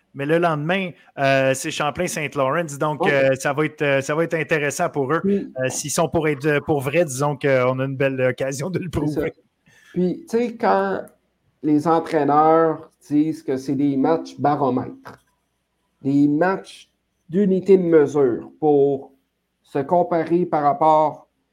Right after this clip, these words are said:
Speaker 2: aux meilleurs circuits dans, aux meilleures équipes dans le circuit, pardon, c'est exactement ce, ce type de fin de semaine-là pour Champlain-Lennoxville. Parce que s'il faut que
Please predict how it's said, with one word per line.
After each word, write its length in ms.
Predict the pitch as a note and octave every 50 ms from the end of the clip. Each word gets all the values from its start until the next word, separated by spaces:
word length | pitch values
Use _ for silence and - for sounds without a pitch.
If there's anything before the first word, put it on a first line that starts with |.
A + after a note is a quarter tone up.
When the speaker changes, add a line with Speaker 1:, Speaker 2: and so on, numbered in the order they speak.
| _ _ _ _ _ _ _ -
Speaker 2:
aux 120 | B2 D3
meilleurs 360 | C#3+ D3 D3+ E3 E3+ E3 E3
circuits 400 | E3 - D#3 C3 - - D3+ D3+
dans, 440 | D3+ C#3 C3+ B2 A#2 A#2+ A2+ G#2 F#2+ - - -
aux 160 | D3+ D3 C#3+
meilleures 360 | C#3+ D3 D#3+ E3+ E3 E3 E3
équipes 200 | C#3+ - E3+ D3+
dans 80 | - C3
le 80 | B2
circuit, 360 | - - A#2 - _ _ D#3
pardon, 460 | D#3 D3+ C#3+ - - C#3 C#3+ D3+ D3+ - _ _ _ _ _ _ _ _ _ _ _ _
c'est 280 | _ - - D3 C3 -
exactement 840 | F3 D#3+ C3+ B2 - - G3 F#3+ F#3 F#3+ - E3 D3+ D#3 D#3+ D#3+ D#3
ce, 440 | D#3+ - - C#3+ C3 B2 B2 B2 B2 - - _ _ _ _ _
ce 140 | _ - C#3+
type 220 | C3+ C3+ D#3+ D3
de 100 | - C#3+
fin 160 | C3 - C#3 C#3
de 80 | C3
semaine-là 400 | - C#3+ C3+ C3 C3+ C3+ D3 D3+
pour 540 | C3 - C#3 B2+ B2 B2 B2 A#2 - - _ _ _
Champlain-Lennoxville. 1120 | - - D#3 B2+ A#2+ B2+ C#3+ C#3 C#3 C3+ C3 B2 A#2+ A2 - - - C#3 C3+ C3+ B2+ - - - - _ _ _ _ _ _ _ _ _ _ _ _ _ _ _
Parce 160 | B2 - -
que 180 | - D3 C#3
s'il 380 | C3+ C3+ - - - G3+ G3+ -
faut 220 | - - F#3 G3
que 440 | F#3+ - E3+ C#3+ C#3 C#3 C3+ A2+ -